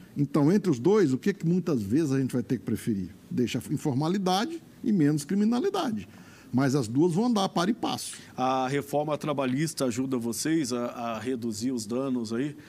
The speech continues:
Speaker 2: uma vez que, que, é, reduziu direitos, obrigações dos empresários?
Speaker 1: A reforma
Speaker 2: Criou-se o contrato por horas, o contrato intermitente, né?
Speaker 1: Ela tem,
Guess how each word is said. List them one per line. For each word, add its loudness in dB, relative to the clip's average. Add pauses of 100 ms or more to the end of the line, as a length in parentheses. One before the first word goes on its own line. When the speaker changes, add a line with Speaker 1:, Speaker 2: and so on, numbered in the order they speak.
(340)
Speaker 2:
uma 0
vez -2
que, -6 (240)
que, 0 (520)
é, 0
reduziu 0
direitos, -2
obrigações -2 (320)
dos -2
empresários? -2 (260)
Speaker 1:
A -8
reforma 2
Speaker 2:
Criou-se 2
o 0
contrato -2
por -2
horas, 0
o -6
contrato -4
intermitente, -2
né? -4 (100)
Speaker 1:
Ela 2
tem, 0